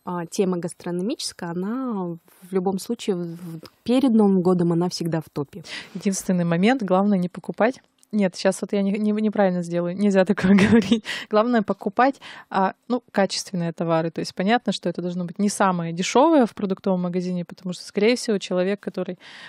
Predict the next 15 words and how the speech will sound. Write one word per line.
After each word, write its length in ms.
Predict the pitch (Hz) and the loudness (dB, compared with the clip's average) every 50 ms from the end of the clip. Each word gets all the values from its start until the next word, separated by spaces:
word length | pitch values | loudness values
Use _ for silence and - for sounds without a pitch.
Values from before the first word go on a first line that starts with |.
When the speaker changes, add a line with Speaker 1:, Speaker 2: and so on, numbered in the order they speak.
| - _ _ _ | -20 _ _ _
Speaker 2:
предположим, 640 | - 170 - - 180 180 175 185 165 190 214 - - _ _ 240 | -12 -8 -4 -4 -4 -4 -4 -8 -12 -12 -14 -16 -18 _ _ -20
и, 320 | 226 208 - - 151 - _ _ _ - | -20 -20 -20 -20 -20 -20 _ _ _ -4
имеет 320 | 214 208 220 214 196 185 | 0 2 2 2 2 0
какие-то 480 | - 202 185 - - 190 185 - - 185 | -2 -8 -14 -8 -6 -6 -6 -6 -8 -6
более 400 | 170 196 196 190 190 - - 226 | -4 -2 0 0 0 -2 -2 -2
изысканные 540 | 208 226 226 - - - 202 190 185 180 170 | -2 0 -2 -2 -2 -2 -2 0 0 -2 -4
вкусы, 480 | - - 294 339 - - - 233 202 - - - - - - _ _ _ | -4 -4 -4 -4 -4 -2 -4 -6 -6 -6 -10 -20 -20 -20 -20 _ _ _
он 300 | - 202 214 233 226 208 196 196 | -8 -6 -4 -4 -4 -4 -4 -2
не 120 | 208 214 | -2 -2
оценит, 480 | 220 - - - 185 175 175 175 - _ | -2 -4 -4 -6 -6 -4 -6 -8 -10 _
если 260 | 196 180 175 - - | -8 -8 -8 -8 -8
ему 160 | 180 175 180 | -6 -6 -6
самое-самое 800 | 175 - 185 185 185 185 175 170 165 - - 170 170 170 170 170 | -6 -4 -4 -4 -2 -4 -4 -6 -8 -8 -8 -8 -8 -8 -8 -10
там 240 | 170 - 180 170 175 - _ | -10 -12 -14 -16 -16 -14 _
бюджетное. 640 | 185 180 185 170 185 190 202 - _ 202 180 175 | -4 -4 -2 0 0 0 0 0 _ -6 -6 -6